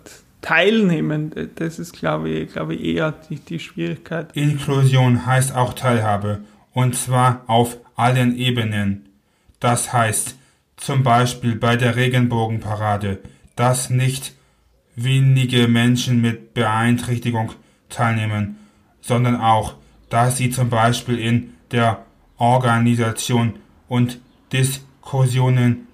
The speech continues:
Speaker 2: rundherum fehlen. Auch Chiara, die politische Aktivistin ist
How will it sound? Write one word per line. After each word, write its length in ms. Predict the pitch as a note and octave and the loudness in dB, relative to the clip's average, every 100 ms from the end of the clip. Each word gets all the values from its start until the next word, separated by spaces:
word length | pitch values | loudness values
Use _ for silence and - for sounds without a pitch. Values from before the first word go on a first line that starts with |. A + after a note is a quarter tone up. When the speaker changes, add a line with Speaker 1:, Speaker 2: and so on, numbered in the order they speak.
| _ - | _ -8
Speaker 2:
rundherum 880 | B2+ C3+ C3+ - B2 A#2 B2+ B2 - | -2 2 2 2 0 2 2 0 -4
fehlen. 640 | - C3 A#2+ A2+ G#2+ G#2 G#2 - _ _ _ _ _ _ - | -8 0 2 2 -2 -4 -8 -20 _ _ _ _ _ _ 0
Auch 280 | B2+ C3 - - - _ _ _ _ - | 2 2 -2 -10 -20 _ _ _ _ -4
Chiara, 1120 | D3+ C#3+ C#3 - C3 C3 B2 A2+ A2 G#2 - - _ _ _ - | -2 -2 -4 -4 0 2 2 2 2 0 -4 -16 _ _ _ -2
die 200 | D3 D3 | 0 0
politische 920 | C#3 C#3 C3+ B2+ B2+ B2+ B2 B2+ A#2+ - - | -2 0 2 4 2 0 0 0 0 -2 -6
Aktivistin 920 | B2 B2 - B2 B2+ B2 - B2 A#2 | -2 -2 0 2 4 2 0 0 0
ist 440 | G#2 A#2+ - - | 0 -2 -2 -6